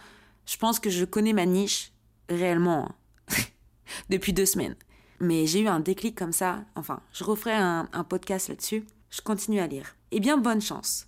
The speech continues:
Une fois que tu auras déterminé ton client idéal, avatar client ou persona en termes marketing, tu vas devoir créer une stratégie de contenu pour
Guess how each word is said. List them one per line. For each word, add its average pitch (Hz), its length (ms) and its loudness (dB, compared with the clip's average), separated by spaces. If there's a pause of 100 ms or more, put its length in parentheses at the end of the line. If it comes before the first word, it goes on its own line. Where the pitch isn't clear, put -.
Une 262 100 2
fois 359 160 2
que 339 100 0
tu - 140 0
auras 220 240 2
déterminé 269 500 2
ton 208 160 -2
client 240 340 0
idéal, 220 580 2
avatar 208 440 0
client 226 380 -2
ou 185 80 -4
persona 214 580 0
en 156 120 0
termes 156 240 -4
marketing, 208 580 0 (280)
tu - 120 -4
vas 220 120 2
devoir 233 280 2
créer 285 220 0
une 247 100 4
stratégie 247 540 -2
de 185 80 2
contenu 240 440 0
pour 226 240 -8